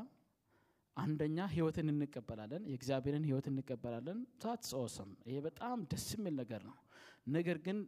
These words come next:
ሰራተኛ ለመሆን ነው የመጣ ነው። ምናልባት ለመስራት አይደለም ብለን የምናስብ ከሆነ በጣም ተሳስተናል። አዳም እንኳን ከው-፣ ከውድቀት በፊት ሲፈጠር ሊሰራ ነው የተፈጠረው። ይህንን ልናስብ ይገባል። የመስራት ጉዳይ፣ የማብዛት ጉዳይ፣ የመትጋት ጉዳይ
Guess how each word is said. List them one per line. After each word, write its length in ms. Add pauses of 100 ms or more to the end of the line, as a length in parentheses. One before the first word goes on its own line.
(220)
ሰራተኛ 460 (100)
ለመሆን 300
ነው 100
የመጣ 220 (120)
ነው። 120 (1080)
ምናልባት 480
ለመስራት 420
አይደለም 340 (160)
ብለን 260
የምናስብ 440
ከሆነ 200
በጣም 280
ተሳስተናል። 640
አዳም 340
እንኳን 320 (680)
ከው-፣ 200
ከውድቀት 460
በፊት 240
ሲፈጠር 460
ሊሰራ 340
ነው 180
የተፈጠረው። 540 (320)
ይህንን 260
ልናስብ 420
ይገባል። 360 (360)
የመስራት 580
ጉዳይ፣ 400 (100)
የማብዛት 600
ጉዳይ፣ 300
የመትጋት 520
ጉዳይ 340